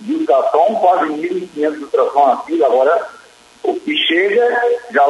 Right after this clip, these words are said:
libera na, na hora, já sai do posto de saúde, né, do T S D, com autorização na mão. Então, hoje tá mais rápido, mais acelerado, né? Então,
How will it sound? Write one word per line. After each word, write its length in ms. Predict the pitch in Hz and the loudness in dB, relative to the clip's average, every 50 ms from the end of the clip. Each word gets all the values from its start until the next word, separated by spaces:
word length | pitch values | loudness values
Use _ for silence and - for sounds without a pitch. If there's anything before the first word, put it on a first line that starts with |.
| 147 147 | 2 2
libera 460 | 147 156 151 156 170 180 190 196 208 | 0 2 2 4 4 4 4 4 2
na, 120 | 220 220 | 0 0
na 220 | 214 214 214 190 175 | 0 2 2 4 4
hora, 340 | 170 185 202 208 196 - - - | 4 4 4 4 2 2 2 2
já 180 | - - - | 2 2 2
sai 300 | - 160 165 170 165 233 | 2 2 2 2 0 -2
do 80 | 330 - - - - | -2 -4 -6 -4 -2
posto 240 | 156 170 160 - | 0 0 2 0
de 60 | - - | 0 2
saúde, 440 | 151 143 143 151 170 196 196 185 170 | 2 2 2 2 0 0 0 0 0
né, 280 | 156 160 185 202 202 - - - - _ _ _ _ _ _ _ 110 | 0 0 0 -2 -4 -8 -16 -20 -20 _ _ _ _ _ _ _ -10
do 220 | 120 - - - | -8 -6 -6 -4
T 80 | - 127 | 0 0
S 420 | 127 131 143 147 143 - 147 - | 2 2 2 2 0 -2 -2 -2
D, 240 | 143 147 156 160 156 | 0 0 0 0 -2
com 540 | - 190 202 208 214 226 233 233 240 240 226 233 - 233 226 233 - _ - | -2 -4 -4 -2 -2 -2 -2 -2 -2 -4 -4 -6 -10 -14 -14 -16 -16 _ 0
autorização 680 | 131 147 160 160 175 175 165 156 175 151 - - 160 175 | 0 2 2 2 0 0 2 2 2 2 2 2 2 2
na 120 | 190 214 | 0 0
mão. 320 | 190 185 202 220 208 151 | 0 0 0 0 0 -2
Então, 340 | 120 107 - 117 117 131 - - - - - - _ _ _ _ _ _ _ _ - | -4 -4 -2 -2 -2 -2 -2 -6 -12 -20 -20 -20 _ _ _ _ _ _ _ _ -4
hoje 400 | 381 113 117 - - 160 165 - | -2 0 0 0 0 -2 -2 0
tá 160 | - 180 165 | 2 2 2
mais 360 | 160 160 160 156 160 165 156 156 | 2 2 2 2 2 0 -2 -4
rápido, 760 | - - - - 117 139 165 180 - - - - - 123 120 | -8 -6 -2 0 2 4 4 4 2 2 0 -2 -2 -2 0
mais 340 | 123 120 120 120 113 117 117 | 0 0 0 0 -2 -2 -2
acelerado, 840 | 110 - - 123 113 110 110 107 107 117 139 175 190 - - - | -4 -2 -2 -2 -2 0 0 2 2 4 4 4 2 2 0 0
né? 240 | 139 147 - 220 - - - - - - - - _ _ _ _ _ - | 0 -2 -2 -4 -10 -16 -20 -20 -20 -20 -20 -20 _ _ _ _ _ -6
Então, 640 | - 113 120 127 135 139 139 139 135 131 123 113 | -4 -2 -2 -2 -2 -4 -4 -4 -4 -4 -6 -8